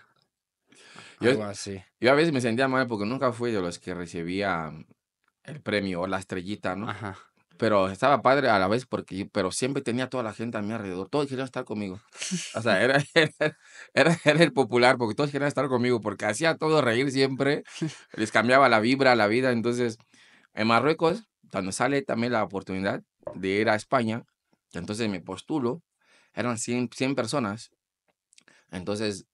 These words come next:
Speaker 1: llegamos a ser diez, yo estaba en los últimos diez, al final iba, iban a ser, iban a, a, iban a elegir nada más cinco personas. De hecho, fue chistoso porque parecía como el concurso, concurso de Miss Universo, ¿no?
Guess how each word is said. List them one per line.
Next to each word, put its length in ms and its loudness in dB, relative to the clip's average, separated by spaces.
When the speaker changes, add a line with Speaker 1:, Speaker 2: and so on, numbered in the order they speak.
Speaker 1:
llegamos 360 -4
a 80 -2
ser 300 -6
diez, 580 0
yo 140 -6
estaba 280 -4
en 60 -4
los 140 -8
últimos 460 -4
diez, 360 -4
al 160 -4
final 520 -6
iba, 720 -2
iban 280 -4
a 80 -6
ser, 320 -8
iban 280 -4
a, 120 -8
a, 380 -2
iban 200 -2
a 20 -2
elegir 300 -4
nada 120 0
más 180 -4
cinco 240 -6
personas. 520 -6
De 140 -2
hecho, 560 2
fue 140 -6
chistoso 400 -6
porque 260 -6
parecía 580 -2
como 320 -4
el 80 -6
concurso, 480 -6
concurso 360 -6
de 100 -4
Miss 180 -6
Universo, 440 -4
¿no? 180 -10